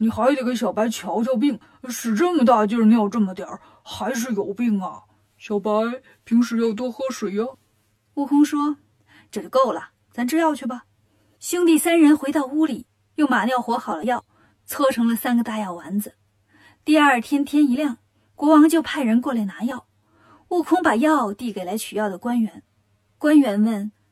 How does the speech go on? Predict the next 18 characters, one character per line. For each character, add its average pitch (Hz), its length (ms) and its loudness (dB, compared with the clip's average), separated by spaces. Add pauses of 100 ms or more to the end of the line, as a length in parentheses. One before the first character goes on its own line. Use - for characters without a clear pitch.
(320)
：“这 320 140 2
药 320 160 4
名 214 160 2
叫 285 140 0
什 190 180 -12
么 185 100 -12
呀？” 190 200 -12 (680)
悟 262 120 -8
空 262 200 -12
说 262 400 -6 (400)
：“叫 208 640 -10 (480)
乌 302 220 2
金 302 300 4
丹。” 285 280 0 (680)
官 262 200 -2
员 226 180 2
又 262 120 0
问 214 300 -4